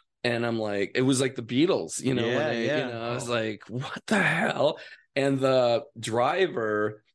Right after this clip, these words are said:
Speaker 1: rolls the window down. <laughs> He's got a freaking handgun, and he just shows it. And then somebody says, "Mister Driver has a handgun." <laughs> And I'm, like, doing a horrible impersonation of them. And then they all, like, scatter,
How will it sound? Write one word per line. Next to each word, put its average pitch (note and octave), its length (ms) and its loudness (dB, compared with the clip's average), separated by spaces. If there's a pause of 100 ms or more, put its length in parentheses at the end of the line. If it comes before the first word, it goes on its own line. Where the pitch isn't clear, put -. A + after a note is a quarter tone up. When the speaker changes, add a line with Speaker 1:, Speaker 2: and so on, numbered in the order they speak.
(160)
Speaker 1:
rolls B2+ 360 2
the B2 80 -2
window C3+ 300 0
down. A2 240 -2
<laughs> - 0 -
He's - 140 -6
got - 240 -10 (320)
a - 40 -4
freaking - 500 -8
handgun, A#2+ 760 -2 (460)
and B2 100 2
he C3 40 -2
just - 200 0
shows - 560 0
it. - 320 -4 (320)
And C#3+ 120 2
then D#3+ 100 2
somebody F#3 240 2
says, E3+ 260 -2 (480)
"Mister F#3 400 2
Driver C#4 440 2
has C4 160 0
a B3+ 40 0
handgun." B3 460 0
<laughs> - 40 -16 (760)
And D3 180 -2
I'm, D#3+ 120 -8
like, C#3+ 160 -2
doing D3+ 200 2
a C3 60 0
horrible C#3+ 380 0
impersonation B2+ 720 -2
of A2 100 -4
them. - 140 -2 (440)
And F#3 160 4
then G3+ 140 4
they F#3+ 120 6
all, F#3 220 6
like, D3+ 180 4
scatter, D3 680 2